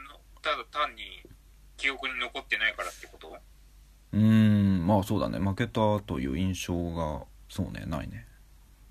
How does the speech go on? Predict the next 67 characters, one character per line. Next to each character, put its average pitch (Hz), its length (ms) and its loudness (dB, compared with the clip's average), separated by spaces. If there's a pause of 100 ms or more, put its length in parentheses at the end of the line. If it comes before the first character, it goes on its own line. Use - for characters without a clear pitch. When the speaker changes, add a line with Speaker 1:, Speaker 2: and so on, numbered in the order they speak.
(600)
Speaker 2:
だ 104 120 2
し、 98 100 0
ま 101 120 4
あ、 - 40 6
う 90 80 2
ん、 87 120 0
そ 113 160 0
う - 20 -2
ね。 67 80 -2
そ - 160 0
の 135 100 4
時 170 220 0
の 90 260 2
試 90 240 -4
合 92 100 2
の 90 160 -2
感 90 200 -2
じ 87 80 -6
と - 80 -8
か - 100 -8
も 55 120 -6
別 60 220 -8
に 69 100 -6
全 90 200 -6
然 85 300 -6 (520)
Speaker 1:
ま 127 80 -4
あ、 117 40 -2
そ - 160 -4
う、 139 40 -2
見 214 140 -2
て 185 120 -2
な 180 100 4
か - 60 0
っ - 40 2
た。 - 40 2
Speaker 2:
見 110 80 2
て 95 140 -2
な 92 100 2
い。 - 40 2
Speaker 1:
俺 85 100 0
も 71 80 -2
見 90 160 0
て 78 100 -2
な - 80 0
か - 120 -6
っ - 100 -10
た - 60 -16
わ。 - 40 -18 (300)
Speaker 2:
情 104 180 0
報 110 160 -2
と 101 120 -4
し - 60 -4
て 98 80 -6
入 147 180 0
っ - 20 -14
て - 140 -10
き - 60 -12
て 67 80 -6
な 67 140 -2
い - 160 -8
感 - 160 -8
じ - 80 -12
す - 120 -14
ん 101 100 -10
ね。 113 80 -14 (640)
Speaker 1:
う - 20 -20
ん。 - 40 -20